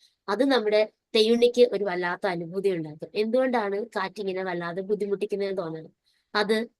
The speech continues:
തസ്കരനെ വാൽമീകിയാക്കിയ കാറ്റാണ്. മലയിലെ വെയിലിനെ ആറ്റി ആറ്റി തണുപ്പിച്ച കാറ്റാണ്. അതുകൊണ്ട് തന്നെ പുതയുമ്പോ തണുപ്പിനേക്കാളേറെ അയാൾക്ക് വല്ലാതെ ശ്വാസം മുട്ടുന്നു. ആ ശ്വാസം മുട്ടൽ ആരും അറിയാതിരിക്കാൻ തെയ്യുണ്ണി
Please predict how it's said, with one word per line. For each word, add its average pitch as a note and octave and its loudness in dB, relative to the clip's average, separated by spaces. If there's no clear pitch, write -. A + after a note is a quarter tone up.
തസ്കരനെ A3+ 4
വാൽമീകിയാക്കിയ G3+ 0
കാറ്റാണ്. E3 -6
മലയിലെ G3 2
വെയിലിനെ G3 0
ആറ്റി F#3+ -4
ആറ്റി F#3 0
തണുപ്പിച്ച F3+ -8
കാറ്റാണ്. E3+ -10
അതുകൊണ്ട് G#3 0
തന്നെ G#3+ -2
പുതയുമ്പോ G#3 2
തണുപ്പിനേക്കാളേറെ A3 4
അയാൾക്ക് F#3+ -6
വല്ലാതെ F3+ -4
ശ്വാസം F#3 -6
മുട്ടുന്നു. E3+ -12
ആ G#3+ 0
ശ്വാസം A#3+ -2
മുട്ടൽ A#3+ 0
ആരും A#3 4
അറിയാതിരിക്കാൻ A3 2
തെയ്യുണ്ണി F#3+ -2